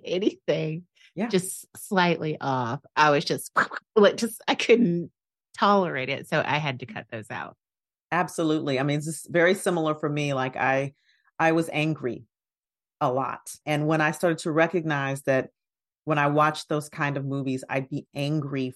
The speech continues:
Speaker 2: for weeks, and it would take me a, a,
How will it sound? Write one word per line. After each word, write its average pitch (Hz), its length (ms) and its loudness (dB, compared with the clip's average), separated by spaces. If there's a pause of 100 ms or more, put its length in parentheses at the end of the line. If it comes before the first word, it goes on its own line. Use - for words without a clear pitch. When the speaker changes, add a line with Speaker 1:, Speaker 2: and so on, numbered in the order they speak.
Speaker 2:
for 135 520 0 (680)
weeks, - 600 -2 (140)
and 160 100 0
it 165 60 4
would 165 140 2
take 170 200 0
me 165 200 -2
a, 147 80 0
a, 139 440 0